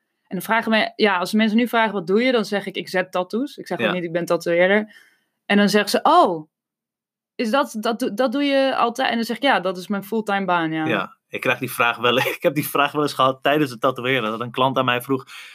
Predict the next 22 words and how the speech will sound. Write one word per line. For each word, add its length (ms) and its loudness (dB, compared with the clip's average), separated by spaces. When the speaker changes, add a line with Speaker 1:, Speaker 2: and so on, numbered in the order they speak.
Speaker 2:
dat 220 -4
ik 180 -8
Speaker 1:
"Doe 200 4
je 80 6
Speaker 2:
ik 20 4
Speaker 1:
dit 100 0
fulltime?" 520 4
Speaker 2:
<laughs> 680 0
Nee, 220 -4
dat 160 -6
ging 120 -4
zo. 320 -4
Ik, 300 -8
ehm, 460 -6
ik, 160 -12
ik 180 -8
heb 160 -4
altijd 260 0
een 80 -2
soort 520 -2
riedeltje 560 -4
met 380 -6